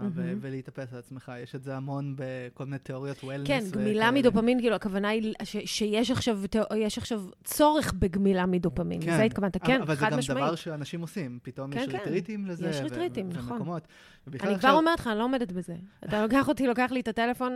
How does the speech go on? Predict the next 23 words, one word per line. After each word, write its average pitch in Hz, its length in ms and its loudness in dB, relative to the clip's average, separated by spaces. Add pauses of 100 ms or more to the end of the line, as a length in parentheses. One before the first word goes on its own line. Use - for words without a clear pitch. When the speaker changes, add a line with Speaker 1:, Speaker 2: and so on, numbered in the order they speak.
Speaker 2:
אה, 131 1080 -6 (160)
לא 208 120 -6
יכולה. 226 340 -6
Speaker 1:
זה 139 120 -6
יהיה 131 80 -2
קשה 147 240 -6
בהתחלה. 120 420 -12
Speaker 2:
מאוד, 196 420 -2 (100)
נכון. 185 380 -10 (160)
Speaker 1:
אז 131 240 -12
נתת 143 340 -8
לי 175 80 -4
רעיון, 139 480 -6
אה, 117 400 -10 (420)
כאילו, 120 540 -12 (220)
אימי 131 280 -8
היא 123 440 -8 (300)
published 131 400 -8
author, 135 380 -8
היא 139 80 -8
סופרת, 135 520 -10 (120)
אם, 208 240 -2
אם 135 400 -4